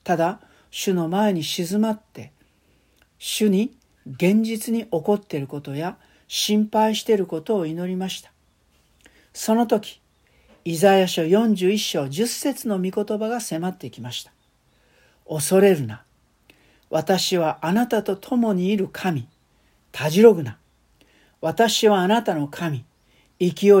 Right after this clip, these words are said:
を与えて、あなたを助け、私の救いの右の手であなたを支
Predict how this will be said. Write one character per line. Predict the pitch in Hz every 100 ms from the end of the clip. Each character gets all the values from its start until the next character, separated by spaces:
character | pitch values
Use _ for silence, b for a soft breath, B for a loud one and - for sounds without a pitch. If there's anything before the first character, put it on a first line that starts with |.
| 170
を | 156
与 | 156 180 175
え | 175
て、 | 220 240 - b b b
あ | 156 185
な | 196
た | 196 175
を | 175
助 | 214 - -
け、 | 160 123 b b b b
私 | 170 214 214 -
の | 226
救 | 214 - - 254
い |
の | 240 233
右 | 202 208
の | 220 220
手 | 240
で | 202
あ | 156
な | 175 196
た | 160
を | 135
支 | -